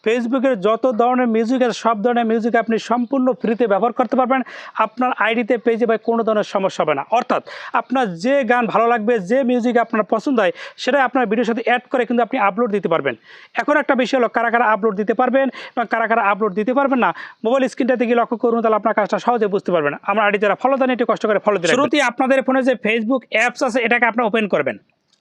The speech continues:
আমি Facebook অ্যাপসটা, এটাকে আমি ওপেন করলাম। ওপেন হওয়ার পরে উপরে দেখতে পাচ্ছেন একটা থ্রি লাইন দেখতে পাচ্ছেন, ভালো করে খেয়াল করুন, just এখানে একবার ক্লিক করবেন। ক্লিক করার পরে এখানে দেখতে পাচ্ছেন প্রফেশনাল ড্যাশবোর্ড লেখা, just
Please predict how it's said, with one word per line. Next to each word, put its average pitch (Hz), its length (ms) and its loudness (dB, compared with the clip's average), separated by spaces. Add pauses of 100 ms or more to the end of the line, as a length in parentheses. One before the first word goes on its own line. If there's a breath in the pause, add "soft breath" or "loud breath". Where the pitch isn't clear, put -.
(100)
আমি 220 200 0
Facebook 226 360 0
অ্যাপসটা, 214 280 0
এটাকে 214 240 2
আমি 220 100 0
ওপেন 233 240 0
করলাম। 262 340 2 (580 loud breath)
ওপেন 247 280 2
হওয়ার 240 200 2
পরে 254 200 2
উপরে 226 260 0
দেখতে 233 220 0
পাচ্ছেন 233 200 0
একটা 226 120 2
থ্রি 247 260 -4
লাইন 233 220 2
দেখতে 226 180 0
পাচ্ছেন, 240 240 0
ভালো 202 160 2
করে 208 180 0
খেয়াল 196 220 0
করুন, 226 180 -2
just 190 200 -4
এখানে 202 220 0
একবার 175 160 0
ক্লিক 156 220 -4
করবেন। 110 260 -4 (1120 soft breath)
ক্লিক 269 360 -2
করার 277 160 2
পরে 262 160 2
এখানে 254 280 0
দেখতে 254 160 -2
পাচ্ছেন 247 260 0
প্রফেশনাল 240 580 0
ড্যাশবোর্ড 220 460 0
লেখা, 220 260 2
just 214 180 -2